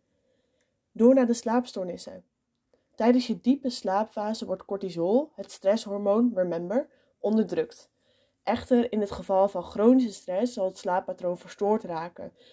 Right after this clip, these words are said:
met minder diepe slaap als gevolg. Hierdoor wordt cortisol minder onderdrukt en start je deze visueuze cirkel weer vanaf het begin.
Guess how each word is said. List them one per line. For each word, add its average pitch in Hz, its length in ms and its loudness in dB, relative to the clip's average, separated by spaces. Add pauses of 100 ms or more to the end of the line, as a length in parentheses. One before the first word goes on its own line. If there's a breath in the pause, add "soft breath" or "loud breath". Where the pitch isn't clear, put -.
(120)
met 185 140 -6
minder 226 320 6
diepe 208 240 -10
slaap 180 340 -8
als 180 120 -12
gevolg. - 540 -14 (480)
Hierdoor 240 220 4
wordt 220 180 -2
cortisol 196 400 -4
minder 240 420 2
onderdrukt 185 580 -4
en 190 160 -10
start 202 280 -8
je 208 80 -6
deze 196 320 -4
visueuze 196 560 -2
cirkel 196 360 -4
weer 180 160 -4
vanaf 175 240 -8
het 170 80 -12
begin. 170 500 -8